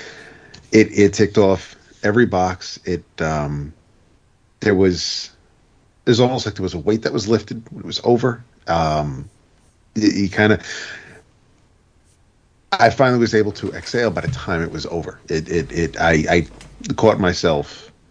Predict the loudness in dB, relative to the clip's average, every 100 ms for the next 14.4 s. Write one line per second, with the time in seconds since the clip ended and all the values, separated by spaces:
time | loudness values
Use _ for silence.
0 | -10 -6 -4 -4 -4 -8 _ _ _ _
1 | _ -6 0 2 0 -2 -6 -8 -12 -20
2 | _ -14 -6 -4 -4 -4 -4 -4 -6 -10
3 | -16 _ _ 2 4 4 4 4 2 0
4 | 0 0 -4 -8 -6 -6 -6 -2 0 0
5 | -2 -12 -18 -20 -20 -10 4 4 4 -2
6 | -2 -2 0 2 4 4 2 0 0 -4
7 | -4 -4 -4 -6 -4 0 2 0 -2 -12
8 | -6 -4 -4 -6 -12 -14 -16 -16 -20 _
9 | _ -20 _ _ _ _ _ 0 0 2
10 | 0 2 4 4 2 0 -2 _ -2 0
11 | 0 -2 -4 0 2 4 4 4 0 -4
12 | _ _ _ _ _ _ -8 -6 0 2
13 | 4 4 2 0 0 2 2 -4 -10 -4
14 | 2 2 2 -2